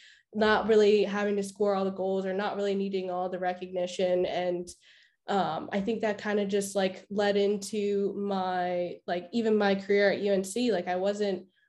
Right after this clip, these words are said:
always, like, I, I, I never really was that person who, like, really got all the stats,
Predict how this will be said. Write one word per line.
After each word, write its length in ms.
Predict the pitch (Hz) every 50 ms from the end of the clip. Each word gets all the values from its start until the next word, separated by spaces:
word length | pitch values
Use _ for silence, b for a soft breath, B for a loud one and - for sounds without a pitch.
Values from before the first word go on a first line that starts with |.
| _ _ -
always, 800 | 214 214 214 214 208 196 196 190 190 196 196 196 - - - _ _ _ -
like, 140 | 220 208 214
I, 480 | 214 165 - - 214 220 220 220 220 220 -
I, 80 | 202
I 40 | 214 220
never 260 | 233 247 262 262 254
really 240 | 220 220 220 208 196
was 260 | 190 185 185 190 190
that 200 | 185 170 156 -
person 340 | 202 185 185 185 - 180 190
who, 220 | 190 202 196 196
like, 300 | 185 185 180 180 180 180
really 160 | 196 196 190 185
got 200 | 190 185 185 185
all 200 | 185 185 180 180
the 80 | 196
stats, 480 | 190 - - 185 180 180 185 180 185